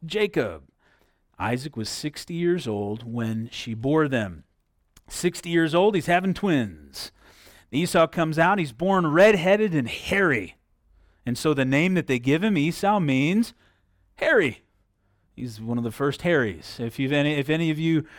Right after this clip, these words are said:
know a Harry and you think, "That's kind of a different name," it's biblical, right?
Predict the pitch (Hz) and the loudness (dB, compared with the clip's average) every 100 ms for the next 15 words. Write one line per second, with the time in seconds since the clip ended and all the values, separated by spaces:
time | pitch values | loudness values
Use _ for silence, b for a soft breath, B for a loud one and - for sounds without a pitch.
0 | B 156 165 143 123 160 196 190 160 185 | B 2 4 4 4 4 4 4 0 -4
1 | - B B - - - 110 107 101 98 | -8 B B -12 -10 -4 -4 -2 -4 -4
2 | 123 - 123 135 165 220 233 _ _ _ | -4 -6 -4 -2 0 0 -2 _ _ _
3 | _ _ _ _ 101 123 - 104 113 92 | _ _ _ _ -8 -8 -8 -6 -4 -4
4 | 85 - - _ 101 107 156 | -8 -14 -20 _ -6 -2 -2